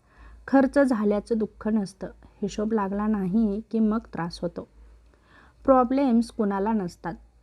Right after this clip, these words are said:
ते तर शेवटपर्यंत असतात आणि प्रत्येक प्रॉब्लेमला उत्तर हे असतंच, पण ते सोडवायला कधी वेळ हवा असतो, कधी पैसा, तर कधी माणसं. या तिन्ही गोष्टी पलीकडचा प्रॉब्लेम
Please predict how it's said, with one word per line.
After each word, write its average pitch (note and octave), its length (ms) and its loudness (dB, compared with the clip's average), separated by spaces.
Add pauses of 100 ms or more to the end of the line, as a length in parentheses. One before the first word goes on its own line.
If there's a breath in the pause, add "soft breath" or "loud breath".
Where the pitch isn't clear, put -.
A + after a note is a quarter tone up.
(140)
ते G#3+ 80 -2
तर A#3+ 160 -4
शेवटपर्यंत F#3+ 760 -2
असतात F3+ 320 -8 (240)
आणि G3+ 140 -2
प्रत्येक G#3+ 540 -6
प्रॉब्लेमला G#3 520 0
उत्तर G#3 400 -4
हे A#3+ 160 -2
असतंच, F#3 500 -8 (580)
पण C4 240 4
ते C#4+ 100 4
सोडवायला A#3 520 0
कधी A#3 280 -2
वेळ G#3 240 -2
हवा A3 300 -4
असतो, A3+ 440 -6 (480 loud breath)
कधी B3+ 180 4
पैसा, A3 600 -2 (180)
तर A#3+ 100 -4
कधी G3 240 -4
माणसं. F#3 460 -6 (960 soft breath)
या C4+ 140 6 (120)
तिन्ही C4 260 6
गोष्टी B3 360 0
पलीकडचा A3+ 600 -4
प्रॉब्लेम G3+ 640 -4